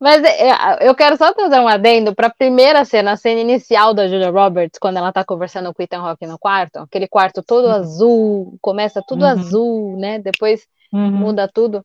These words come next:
Speaker 1: Quando ela tá co-, falando do trabalho dela, que de repente ela vira e fala,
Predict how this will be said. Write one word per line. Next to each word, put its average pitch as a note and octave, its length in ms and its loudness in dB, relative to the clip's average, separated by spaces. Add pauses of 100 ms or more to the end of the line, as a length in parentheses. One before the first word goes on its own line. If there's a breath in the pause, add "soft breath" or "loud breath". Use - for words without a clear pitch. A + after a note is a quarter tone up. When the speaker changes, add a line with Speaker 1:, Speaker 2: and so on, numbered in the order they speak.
Speaker 1:
Quando A#3 220 0
ela A3+ 180 2
tá A3 140 -2
co-, - 140 -8
falando G3+ 680 0
do F#3 100 -4
trabalho F3+ 360 -2
dela, F#3 200 0
que G3 80 -12
de G3+ 80 -2
repente G3+ 360 -6
ela F#3+ 160 0
vira F#3 160 -6
e F#3 40 -10
fala, F3+ 280 -4